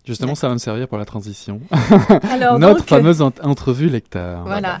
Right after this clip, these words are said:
Speaker 2: Alors, moi, je voulais savoir ce que vous lisiez en ce moment, ce que tu lisais en ce moment.
Speaker 3: En ce moment, je lis un roman de Yoko Ogawa, donc <laughs> une japonaise,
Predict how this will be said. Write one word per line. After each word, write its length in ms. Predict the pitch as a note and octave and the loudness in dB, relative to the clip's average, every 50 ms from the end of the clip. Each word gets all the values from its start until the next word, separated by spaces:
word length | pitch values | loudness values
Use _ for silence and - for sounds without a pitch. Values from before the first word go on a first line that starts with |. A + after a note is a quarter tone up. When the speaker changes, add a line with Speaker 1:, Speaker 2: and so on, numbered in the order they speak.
| - | -12
Speaker 2:
Alors, 240 | - F#3+ F3+ F3+ F3+ | -12 -10 -10 -8 -8
moi, 120 | G#3 C#4 - | -8 -10 -8
je 40 | |
voulais 100 | - G3 | -6 -8
savoir 240 | F3 - F3 G3 B3+ - | -6 -6 -6 -8 -8 -8
ce 80 | - - | -8 -8
que 80 | A#3 | -6
vous 160 | G3 F3+ G#3 | -6 -4 -4
lisiez 320 | G#3 F3 F3 D#3 D#3+ G#3+ A#3+ | -6 -6 -6 -8 -8 -8 -8
en 60 | A3+ | -8
ce 120 | G#3+ - | -8 -10
moment, 160 | F3 D#3+ F3 F3+ | -10 -8 -8 -6
ce 80 | - | -6
que 80 | - A3 | -6 -6
tu 220 | G3+ - - C4 | -6 -6 -6 -6
lisais 260 | B3 A3 F3+ E3 A3 | -4 -4 -4 -4 -6
en 80 | A#3+ G3+ | -6 -6
ce 80 | - - F3 | -8 -10 -10
moment. 260 | D#3 D3 C#3+ C#3 D3 _ _ _ - - _ - - - - _ - | -10 -8 -10 -12 -14 _ _ _ -20 -20 _ -20 -20 -20 -20 _ -8
Speaker 3:
En 80 | - A2 | -6 -6
ce 100 | - - | -4 -2
moment, 180 | B2+ C#3 E3 F3+ | -2 0 0 -2
je 120 | C#3 A#2+ | -2 -2
lis 80 | A#2+ A#2+ | -2 0
un 100 | A2+ A2 | 0 0
roman 540 | G#2 G#2+ G2 G2 G2+ G#2+ A2+ A#2 B2 B2 | 0 0 0 0 0 0 0 -2 -2 -4
de 640 | A#2 G2+ F2+ G2 F#2+ F#2+ F#2+ F#2+ F#2+ F#2+ F#2+ F#2 F2+ - | -6 -6 -6 -4 -2 -2 -2 -2 -2 -2 -4 -4 -6 -6
Yoko 300 | G2+ G#2+ G#2+ - B2 A#2+ | -6 -6 -4 -2 -4 -2
Ogawa, 420 | A2+ A2 G2 F2+ F2+ F#2+ A#2+ - - _ - | 0 0 0 0 0 -2 -4 -8 -12 _ -10
donc 220 | F#2+ F#2 F#2 - - | -8 -8 -6 -4 -2
<laughs> 0 | |
une 200 | - A#2+ A#2+ G#2 | -2 -2 -2 -2
japonaise, 800 | G#2 A#2 A2 A2+ A#2 G#2+ G#2 G2+ G2+ A2+ B2 B2 B2 A#2 - | -2 -2 0 0 0 0 0 0 -2 -2 -4 -6 -8 -10 -14